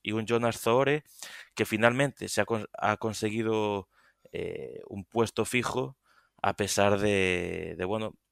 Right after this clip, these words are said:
de, en principio, estar a prueba con el conjunto catalán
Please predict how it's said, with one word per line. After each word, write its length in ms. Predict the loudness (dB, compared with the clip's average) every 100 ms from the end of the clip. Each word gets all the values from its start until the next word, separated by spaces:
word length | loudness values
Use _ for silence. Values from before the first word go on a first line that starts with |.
| _ _ -10
de, 460 | -4 -4 -4 -6 -4
en 140 | -2 0
principio, 680 | 0 0 0 0 -2 -8 -6
estar 380 | -2 2 4 2
a 120 | -2
prueba 360 | 0 0 0
con 160 | 0 -2
el 100 | -2
conjunto 640 | -2 -4 -4 -6 -4 -6 -8 -20 -20 _
catalán 640 | 2 4 4 4 2 -2